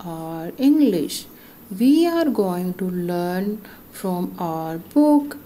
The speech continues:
Fun with English. Find the hidden letter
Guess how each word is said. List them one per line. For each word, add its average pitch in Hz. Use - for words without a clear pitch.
Fun 226
with 175
English. 262
Find 202
the 170
hidden 254
letter 185